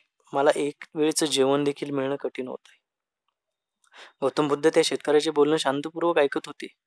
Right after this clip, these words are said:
तो शेतकरी पुन्हा बोलू लागला, "गौतम बुद्ध, मी एक विवाहित आहे,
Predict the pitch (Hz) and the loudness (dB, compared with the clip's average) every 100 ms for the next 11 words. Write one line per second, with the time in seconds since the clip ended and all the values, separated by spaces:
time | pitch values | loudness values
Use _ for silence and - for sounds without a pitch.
0 | _ - 135 - 131 - 147 - 135 151 | _ -12 -6 -6 -6 -6 -6 -4 0 4
1 | 143 139 135 135 139 156 _ _ _ _ | 4 4 2 2 0 -4 _ _ _ _
2 | - - 143 139 175 165 165 175 170 156 | -20 -14 -8 0 0 2 2 2 2 0
3 | 143 147 151 151 151 151 | 2 4 4 4 4 2